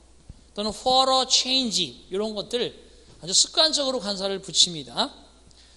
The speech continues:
Make it a rule to 부정사에서 rule, at a loss, come to an end, to a man,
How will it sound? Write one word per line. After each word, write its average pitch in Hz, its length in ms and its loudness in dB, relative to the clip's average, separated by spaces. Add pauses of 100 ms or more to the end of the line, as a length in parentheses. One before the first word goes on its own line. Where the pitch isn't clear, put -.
(160)
Make 254 340 6
it 254 40 6
a 226 160 6
rule 262 400 2
to 262 140 -4
부정사에서 185 1600 0
rule, 196 480 2 (520)
at 196 120 2
a 208 60 6
loss, 190 720 6 (360)
come 247 240 0
to 240 160 0
an 220 120 2
end, 160 520 4 (380)
to - 160 2
a 247 200 6
man, 220 520 4